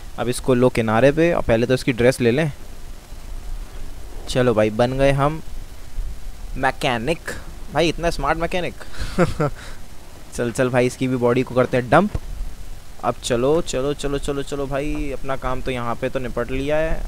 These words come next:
अब अपन एक काम करते हैं, ये क्या कुछ है क्या पढ़ने के लिए? नहीं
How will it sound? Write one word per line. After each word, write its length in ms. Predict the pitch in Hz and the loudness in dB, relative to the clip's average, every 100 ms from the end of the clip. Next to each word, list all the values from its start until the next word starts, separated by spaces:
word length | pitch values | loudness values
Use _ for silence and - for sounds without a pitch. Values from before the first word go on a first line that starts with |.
| - | -4
अब 220 | 123 123 131 143 147 147 | -2 -2 -2 -2 0 0
अपन 160 | - 135 | -2 -2
एक 100 | 127 | -4
काम 160 | 127 127 | -4 -2
करते 260 | 120 - | -2 -2
हैं, 220 | 147 170 - - - - - - - - | -4 -4 -6 -8 -8 -6 -4 -4 -4 -8
ये 60 | |
क्या 160 | 120 120 | -4 0
कुछ 200 | 120 123 | 0 0
है 100 | 123 | 0
क्या 100 | 147 | -2
पढ़ने 280 | 139 120 113 | -4 -4 -2
के 60 | |
लिए? 80 | 107 | -2
नहीं 220 | 110 143 | -4 -6